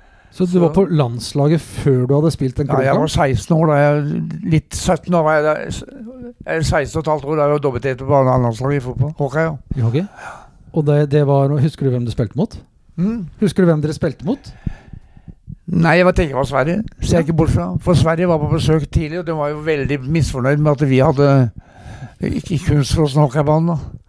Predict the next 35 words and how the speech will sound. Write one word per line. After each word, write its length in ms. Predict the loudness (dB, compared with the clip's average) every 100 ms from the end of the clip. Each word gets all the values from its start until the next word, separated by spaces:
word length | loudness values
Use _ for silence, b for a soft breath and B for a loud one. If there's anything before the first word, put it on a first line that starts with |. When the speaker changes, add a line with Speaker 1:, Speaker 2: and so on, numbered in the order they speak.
| B B B -8
Speaker 2:
Så 160 | -4 0
de 120 | 0
sleit 280 | 0 -2 0
jo 60 | -2
fælt 260 | 0 0 0
i 60 |
Sverige 300 | 0 2 2
for 100 | 4 4 4
å 40 |
komme 220 | 2 2
på 80 | 2
samme 280 | 2 2 4
nivå. 320 | 4 4 2 b b b b b b _ -2
Men 140 | 2
de 80 | 4
ville 240 | 6 6
gjerne 220 | 4 4 4
hjem 160 | 2 0
til 120 | 0 0
oss 240 | 0 -6
i, 400 | -8 -4 0 2
på, 360 | 0 -2 -2 -4 -4
på 200 | -2 0 2
vårsesongen, 540 | 0 0 0 2 2
for 140 | 0 2
da 140 | 4
var 180 | 4 4
det 100 | 4
mulighet 300 | 4 4 2
for 140 | 0
å 80 | -2
gå 80 | -2
på 80 | 0
skøyter. 320 | 0 -2 -6 -10 b b b b b b b b b b b b
Så 200 | -12 -2